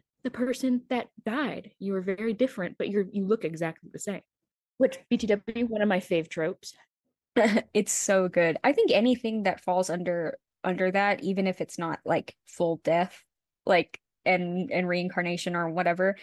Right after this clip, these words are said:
Speaker 2: I mean, like, even, like, Peeta in the Hunger Games, like, post-Capitol torturing.
Speaker 1: Oh my God, my heart just hurt <laughs> really bad.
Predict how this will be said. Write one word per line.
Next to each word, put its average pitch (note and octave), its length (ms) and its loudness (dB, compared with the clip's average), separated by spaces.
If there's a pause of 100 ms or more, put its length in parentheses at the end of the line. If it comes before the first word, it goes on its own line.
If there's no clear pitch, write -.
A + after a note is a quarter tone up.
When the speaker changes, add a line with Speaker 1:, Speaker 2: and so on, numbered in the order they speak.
(260)
Speaker 2:
I - 40 0
mean, A3 120 4
like, G#3 160 0
even, G#3 240 0
like, F#3+ 200 -2
Peeta F3+ 520 2
in F3 160 -4
the F#3+ 60 -4
Hunger E3 280 -6
Games, F#3 260 0
like, E3 200 -2
post-Capitol - 1000 -2
torturing. G3 760 0
Speaker 1:
Oh A#3+ 80 -10
my G3 120 -8
God, F#3 280 -4
my G3+ 80 -8
heart - 360 -2
just - 140 -10
hurt G3+ 300 0
<laughs> - 20 2
really A#3+ 200 0
bad. A3+ 440 0